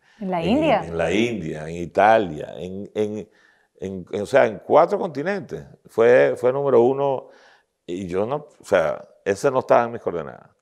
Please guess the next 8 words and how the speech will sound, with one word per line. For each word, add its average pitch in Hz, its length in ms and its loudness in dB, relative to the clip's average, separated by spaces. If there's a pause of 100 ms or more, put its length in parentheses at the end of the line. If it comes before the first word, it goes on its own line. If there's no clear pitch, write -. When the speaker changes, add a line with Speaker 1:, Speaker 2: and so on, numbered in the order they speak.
(100)
Speaker 1:
¿Y 269 60 -2
Speaker 2:
Pero - 100 0
Speaker 1:
qué 302 160 4
temas 330 680 -2 (140)
estaban 269 400 -2
en 269 120 -4
tu 247 120 -6
radar 208 720 0